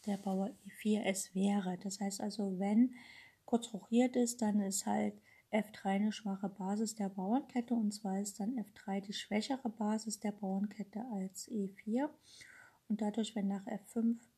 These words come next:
E, F drei gespielt wur-, wurde und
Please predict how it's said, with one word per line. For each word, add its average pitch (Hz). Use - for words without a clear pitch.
E, 220
F 196
drei 202
gespielt 233
wur-, 208
wurde 247
und 220